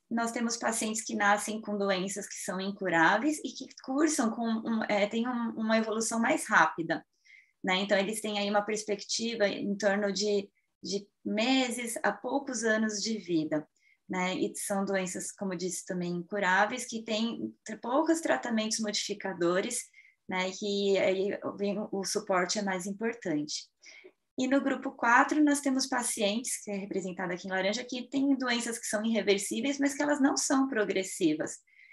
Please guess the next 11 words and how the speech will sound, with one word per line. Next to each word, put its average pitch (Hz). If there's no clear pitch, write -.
Porém, 240
elas 269
trazem 233
todo 277
um 320
cenário 240
aí 196
de -
fragilidade, 175
né, 175
de 170